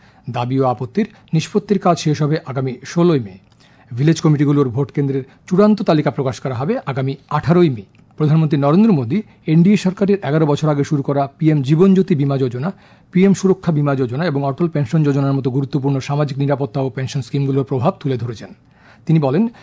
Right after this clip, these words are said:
এই উদ্যোগগুলো দেশবাসীর জন্য মর্যাদা, নিশ্চয়তা এবং আর্থিক নিরাপত্তা নিশ্চিত করার ক্ষেত্রে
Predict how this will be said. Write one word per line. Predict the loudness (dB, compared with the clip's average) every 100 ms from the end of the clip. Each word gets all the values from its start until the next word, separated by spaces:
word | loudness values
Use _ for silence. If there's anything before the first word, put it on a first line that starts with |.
| -8
এই | -4
উদ্যোগগুলো | -4 0 0 2 0 -2 -6 _ _ 0
দেশবাসীর | 0 2 2 2
জন্য | 2 2
মর্যাদা, | 2 0 2 0 0 -4 -4
নিশ্চয়তা | -4 0 -2 -2 -4 -12 -16 -8
এবং | -8 -4
আর্থিক | -6 -4 -4 -2
নিরাপত্তা | -2 -2 -2 -2
নিশ্চিত | -4 -4 -4
করার | -4 -6
ক্ষেত্রে | -4 -2 -2